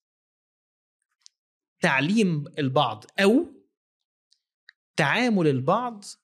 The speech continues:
مع الإله. آه، أنا بتعامل مع ربنا. يعني، آه، الله جل في علاه، ال-،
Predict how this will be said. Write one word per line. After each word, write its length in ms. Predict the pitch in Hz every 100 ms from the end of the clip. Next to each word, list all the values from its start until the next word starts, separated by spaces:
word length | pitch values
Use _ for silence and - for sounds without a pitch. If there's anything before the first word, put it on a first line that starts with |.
| _ _
مع 240 | 151 160 160
الإله. 440 | 147 131 120 104 - - _ _ _ _ _ _ _ _ _ _ _ _ _ -
آه، 460 | 123 113 110 120 - 185
أنا 160 | 240
بتعامل 360 | 170 120 131 185
مع 140 | 127
ربنا. 420 | 107 104 120 110 - _ _ _ _ _ _ _ _ _ _ _ _ 110
يعني، 280 | 104 104 _ _ _ _ - - _ -
آه، 240 | _ -
الله 460 | 113 131 127 110 135
جل 180 | 123 120
في 200 | 104 104
علاه، 240 | - - -
ال-، 240 | - -